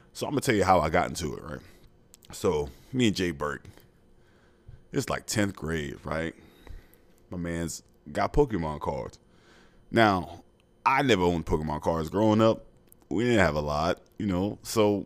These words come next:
I didn't even know about these things. Pokemon cards were like, "Oh, shit,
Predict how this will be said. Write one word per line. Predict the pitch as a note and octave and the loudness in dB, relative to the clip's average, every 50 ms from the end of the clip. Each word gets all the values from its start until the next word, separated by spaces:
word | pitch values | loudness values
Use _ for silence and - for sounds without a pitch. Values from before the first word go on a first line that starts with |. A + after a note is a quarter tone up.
| - - - - - - - - - - - - - - - - | -8 -16 -20 -20 -20 -20 -20 -20 -20 -20 -20 -20 -20 -20 -8 -2
I | - C3+ | 0 2
didn't | C#3 B2+ | 4 4
even | G#2+ F#2 | 6 6
know | F#2+ G2+ | 6 6
about | F#2 E2+ D2 | 6 4 2
these | D2 C#2+ - | -2 -6 -10
things. | - B1 G1+ E2 - - - - _ - - _ _ - - | -12 -12 -12 -14 -16 -20 -20 -20 _ -20 -20 _ _ -18 -4
Pokemon | - A#2+ G#2 A2 G#2 F#2 F#2 | -2 -2 0 0 0 0 0
cards | G#2 F#2 F2+ E2 | 0 0 0 0
were | E2+ | -2
like, | E2 E2 E2 D#2+ - - - - _ _ _ - _ - - _ _ _ _ _ - _ - - | -2 -2 -4 -6 -8 -12 -18 -20 _ _ _ -20 _ -20 -20 _ _ _ _ _ -20 _ -6 -4
"Oh, | G2 G2 F2 D2+ | -2 -2 -2 -2
shit, | - - A#2 A2 - - | -2 -2 -2 -2 -2 -4